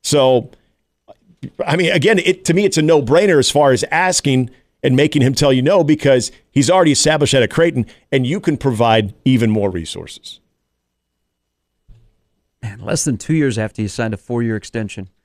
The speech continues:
Speaker 1: Mm-hmm.
Speaker 2: I, I, I get the extension stuff. "Well, he just signed an extension. He's not on the hot seat." That's a piece of paper, okay? If your program is stale
Speaker 1: Who signed a, who signed an extension in twenty twenty-two? Chris Holtmann.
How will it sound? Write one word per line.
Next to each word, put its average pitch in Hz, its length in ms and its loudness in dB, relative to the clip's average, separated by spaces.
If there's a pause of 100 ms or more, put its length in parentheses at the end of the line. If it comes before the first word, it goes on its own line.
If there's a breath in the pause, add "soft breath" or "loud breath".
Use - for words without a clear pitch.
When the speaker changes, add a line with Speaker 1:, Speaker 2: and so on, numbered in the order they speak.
(140)
Speaker 1:
Mm-hmm. 117 80 -4
Speaker 2:
I, 120 280 -4
I, - 100 -8
I 175 80 -2
get 180 160 -2
the 139 100 -2
extension 113 480 -6
stuff. 110 220 -6
"Well, 151 180 2
he 139 80 0
just 156 160 -4
signed 143 200 -2
an 110 100 -10
extension. 190 460 -8
He's 135 140 -8
not 139 160 -4
on 113 80 -8
the 110 80 -8
hot 120 200 -6
seat." 135 300 -8 (560)
That's - 180 -8
a - 40 0
piece - 240 -4
of 87 60 -10
paper, 87 380 -14 (580)
okay? 117 320 -4 (880)
If 160 220 -2
your 226 140 2
program 214 500 0
is 196 80 -4
stale 220 500 0 (560)
Speaker 1:
Who 143 100 2
signed 151 300 2
a, 143 100 2
who 139 120 4
signed 147 240 0
an 139 60 2
extension 135 420 0
in 104 40 -2
twenty 113 220 -2
twenty-two? 104 500 -4 (140)
Chris - 240 -4
Holtmann. 80 300 -4